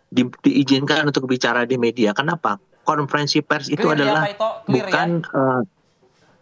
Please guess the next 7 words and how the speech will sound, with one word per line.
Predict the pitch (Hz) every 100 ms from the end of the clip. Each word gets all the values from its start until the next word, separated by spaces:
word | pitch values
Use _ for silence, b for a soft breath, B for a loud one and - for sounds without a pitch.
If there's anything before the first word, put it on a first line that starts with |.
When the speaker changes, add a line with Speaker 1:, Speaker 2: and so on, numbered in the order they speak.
| _ _ _ _ 147
Speaker 1:
ya, | 131 - 143
oke, | 127 131
itu | 110 117 190 175 - B B _ - -
bukan | 139 - 160 165 160
pengadilan | 160 151 165 165 127
ya. | 107 123 135
Jadi | 127 123 156 139